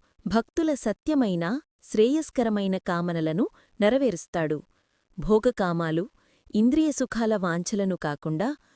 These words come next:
మోక్షకామ, భక్తికామ, జ్ఞానకామ వంటి శ్రేయోముఖమైన అభిలాషలను అనుగ్రహిస్తాడు.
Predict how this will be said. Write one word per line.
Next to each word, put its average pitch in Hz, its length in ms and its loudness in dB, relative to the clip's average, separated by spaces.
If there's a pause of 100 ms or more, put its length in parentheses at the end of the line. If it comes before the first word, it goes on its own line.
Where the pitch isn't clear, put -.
(400)
మోక్షకామ, 214 760 4 (380)
భక్తికామ, 190 840 -4 (420)
జ్ఞానకామ 208 760 0
వంటి 170 500 -2 (340)
శ్రేయోముఖమైన 214 1040 0 (100)
అభిలాషలను 196 760 -2 (360)
అనుగ్రహిస్తాడు. 175 880 0